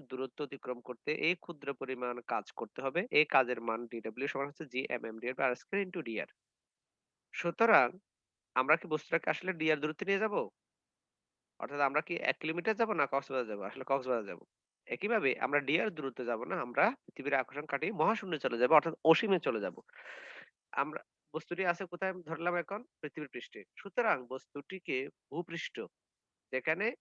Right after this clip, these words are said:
small r equal to capital R, অর্থাৎ দূরত্বটা হচ্ছে কি পৃথিবীর ব্যাসার্ধ। আমরা মনে কর-, ধর-, এখন ধরে নিলাম বস্তুটি কোথায় আছে? পৃষ্ঠে আছে। এই পৃষ্ঠ থেকে আমরা কোথায় নিয়ে যাব? অসীমে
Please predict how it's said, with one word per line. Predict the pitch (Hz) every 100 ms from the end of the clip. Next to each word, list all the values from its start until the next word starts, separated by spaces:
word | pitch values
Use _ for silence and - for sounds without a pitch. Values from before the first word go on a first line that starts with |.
| _ _ -
small | 151 185 - 113 117 156
r | 185 -
equal | - 151 139
to | -
capital | 127 127 123 110
R, | 101
অর্থাৎ | 123 160 143
দূরত্বটা | 147 - - 170
হচ্ছে | 175 - 180
কি | 247 -
পৃথিবীর | 156 143 131
ব্যাসার্ধ। | 110 - 107 - - _ _ _ _ _ _ _ _ _ 117
আমরা | 127 170
মনে | 165 156
কর-, | 147 139
ধর-, | 156 - 131
এখন | 131 175 165 139
ধরে | 160 175
নিলাম | 180 226 156
বস্তুটি | - 156 180
কোথায় | 185 180
আছে? | - 104 -
পৃষ্ঠে | 160 - 160 147
আছে। | - 104 165
এই | 202 180
পৃষ্ঠ | 175 - 170
থেকে | 175 156
আমরা | 151 160
কোথায় | 151 190
নিয়ে | 185 185
যাব? | 208 - -
অসীমে | 180 202